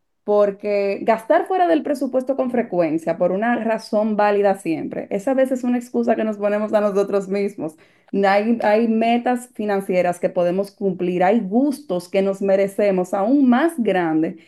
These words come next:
que, que cualquier compra impulsiva, algo urgente que quizás nos obstaculice el proceso. Entonces,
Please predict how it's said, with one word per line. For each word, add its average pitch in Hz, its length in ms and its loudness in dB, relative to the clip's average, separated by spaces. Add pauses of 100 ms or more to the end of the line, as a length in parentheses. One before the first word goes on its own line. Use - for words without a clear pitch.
(580)
que, 262 340 2
que 240 200 0
cualquier 262 420 4
compra 294 300 4
impulsiva, 254 840 0
algo 240 200 0
urgente 240 680 0
que 214 200 -2
quizás 220 440 0
nos 226 240 0
obstaculice 208 840 0
el 180 140 2
proceso. 170 680 -2 (380)
Entonces, 220 600 2